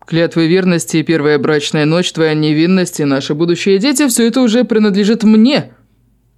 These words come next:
Нет, я не хочу. Тогда я еще не знала, что для Амирана Аль-Мактума не существует иной воли, кроме его собственной. Ответив «нет», я подписала смертный приговор себе, своей семье и Нейтану.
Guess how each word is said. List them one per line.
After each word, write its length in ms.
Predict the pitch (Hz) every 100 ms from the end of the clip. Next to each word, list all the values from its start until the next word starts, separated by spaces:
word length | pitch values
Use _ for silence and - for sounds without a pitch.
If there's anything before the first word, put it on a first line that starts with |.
| -
Нет, 440 | 180 175 170 160
я 80 | 185
не 100 | 196
хочу. 380 | 240 226 330 - - - _ _ _ _ _ _ _
Тогда 280 | - 156 151
я 120 | 151
еще 200 | 151 -
не 100 | 165
знала, 300 | 156 185 196
что 200 | 170 -
для 180 | 139 151
Амирана 580 | 151 147 151 156 151 127 _ _ -
Аль-Мактума 520 | 170 156 143 165 156
не 100 | 151
существует 640 | - 156 160 - 262 214
иной 180 | 156 151
воли, 280 | 139 180 247
кроме 260 | 175 151
его 160 | 151 156
собственной. 600 | 160 202 - 156 160 160 - -
Ответив 460 | 254 247 247 240
«нет», 220 | 226 233
я 200 | 226 254
подписала 540 | 247 233 233 - 214 208
смертный 440 | 202 208 185 202
приговор 640 | 196 196 196 170 151 147 - _ -
себе, 440 | - 160 190 214 -
своей 320 | - 160 151
семье 380 | 143 180 170 180
и 20 |
Нейтану. 520 | 160 147 147 156 156